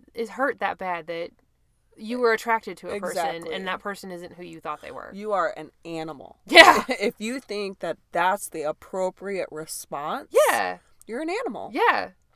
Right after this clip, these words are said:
Speaker 2: Because that's, uh, animal attacks
Speaker 1: Yeah.
Speaker 2: without thinking. <laughs>
Speaker 1: E-,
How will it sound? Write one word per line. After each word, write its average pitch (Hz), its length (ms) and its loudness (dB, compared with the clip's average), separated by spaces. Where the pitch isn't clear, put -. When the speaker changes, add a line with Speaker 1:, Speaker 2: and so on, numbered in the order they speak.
Speaker 2:
Because 233 260 -6
that's, - 460 -8
uh, 208 300 0
animal 240 480 -2
attacks 196 680 -2
Speaker 1:
Yeah. 196 280 -4
Speaker 2:
without 190 440 -2
thinking. 160 460 -14
<laughs> - 240 -18
Speaker 1:
E-, 240 440 2